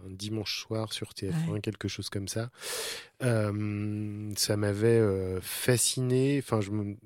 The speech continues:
Speaker 1: j'en ai encore des images de cette, euh, première vision, euh, coupée par une pub en V F,
Speaker 2: Ouais.
Speaker 1: euh, et cetera. Mais, euh, quand même, euh, j'ai, j'ai, je,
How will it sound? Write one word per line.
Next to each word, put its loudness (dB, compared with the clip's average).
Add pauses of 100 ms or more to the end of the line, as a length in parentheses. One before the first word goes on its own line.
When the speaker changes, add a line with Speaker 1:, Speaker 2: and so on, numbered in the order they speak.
(420)
Speaker 1:
j'en 4
ai 6
encore 6
des 2
images 2
de -2
cette, -4
euh, 0
première -2
vision, 0
euh, 2
coupée -8
par -4
une -6
pub -6
en -4
V -4
F, 0
Speaker 2:
Ouais. 2
Speaker 1:
euh, -8
et -12
cetera. -2
Mais, 2
euh, -2
quand -4
même, -2
euh, -4 (720)
j'ai, -2
j'ai, 2
je, -4